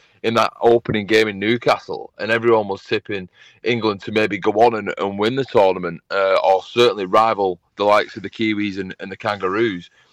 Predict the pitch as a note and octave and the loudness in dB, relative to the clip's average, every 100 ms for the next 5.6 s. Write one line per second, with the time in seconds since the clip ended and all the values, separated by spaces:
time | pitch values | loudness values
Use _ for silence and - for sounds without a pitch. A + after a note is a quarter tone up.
0 | _ _ _ F#2+ F#2 - F2+ G#2+ - G2 | _ _ _ 0 2 2 -2 -4 -4 0
1 | A2+ A#2 G2+ - - G#2 G#2 G2 - - | 2 2 0 -6 -6 2 4 2 -2 0
2 | A#2+ A#2 G#2+ F#2+ F2 _ _ _ _ G#2 | 2 4 2 0 -4 _ _ _ _ -10
3 | F2+ A2 A#2+ C3 G2+ A#2+ F2+ G#2 A2+ - | -4 2 4 4 0 -6 -8 -6 -4 -4
4 | A#2+ G#2+ A2+ A2+ G#2+ F#2 A2+ A#2 G#2+ A#2+ | -2 -4 0 0 2 0 0 2 2 2
5 | A2 - A2+ G#2+ A2+ G#2 | -4 0 0 0 -2 -4